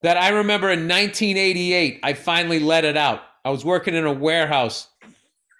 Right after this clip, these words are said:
and I just went like, I can't fucking believe they fucking lost that. And my buddy started cracking up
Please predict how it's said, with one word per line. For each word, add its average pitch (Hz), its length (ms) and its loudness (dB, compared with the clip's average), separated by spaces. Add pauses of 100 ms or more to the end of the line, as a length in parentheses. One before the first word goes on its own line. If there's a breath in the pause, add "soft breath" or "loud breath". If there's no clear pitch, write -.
(140)
and 143 80 -2
I 165 100 4
just 165 240 -2
went 180 160 -2
like, 156 300 -2 (840)
I 269 60 -6
can't 453 260 0
fucking 311 440 -2
believe 208 360 2
they 185 140 2
fucking 233 540 0
lost 180 580 2
that. 175 180 2
And 175 100 -2
my 185 120 2
buddy 202 420 2
started 180 460 -2
cracking 214 600 0
up 196 160 0